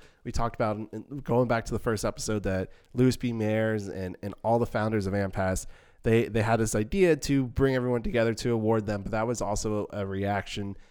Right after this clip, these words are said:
to stop, you know, unions, to, to fight against what people were rebelling against the studio system. So this is just a way that we're breaking away from the studio system, and we're tr-, and we're giving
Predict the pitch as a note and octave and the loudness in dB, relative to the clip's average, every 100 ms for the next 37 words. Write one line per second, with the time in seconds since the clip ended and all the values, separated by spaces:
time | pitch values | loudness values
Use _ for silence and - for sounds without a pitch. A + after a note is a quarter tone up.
0 | _ _ - A#2 - A2 G2+ - G#2+ G#2+ | _ _ -4 -2 0 0 0 -2 -6 -4
1 | G#2+ F#2 F#2+ G2 A#2 A2+ A2 G#2 G2+ - | -2 0 0 2 2 2 2 2 0 -2
2 | A2 G2+ G2 - - _ - G#2 - A2 | -2 0 -2 -6 -12 _ -6 -4 -2 0
3 | A2 G#2+ G#2 G#2 G2 - G2+ - G#2+ G#2 | 2 2 0 -2 -2 -2 -2 -2 -2 0
4 | G#2 G2 F#2+ G2+ G2+ G2 F#2+ - D#3 D3 | 0 0 0 0 0 -4 -6 0 2 4
5 | C3 B2+ A#2 C3 A2+ A2+ C3 C3+ B2 B2+ | 2 -2 -2 -2 0 0 0 -2 -4 -4
6 | - A2+ A2 G#2 G2 F#2 F2+ - - - | -2 0 2 2 0 -4 -6 -10 -20 -20
7 | _ - G2+ C3 C#3 D3 C3+ A2+ A#2 A2 | _ -10 -4 -2 0 0 0 2 2 0
8 | A#2 - B2 A2+ G#2+ - - - G#2+ G#2 | -4 -4 -2 -2 -2 -4 -4 -2 -2 -4
9 | - _ - G#2+ G#2+ G2 - - B2 G#2 | -12 _ -10 -4 -2 -4 -6 -6 -4 -2
10 | G#2 G#2 - A2 C3 B2+ A#2 | 0 0 -2 -2 0 0 -2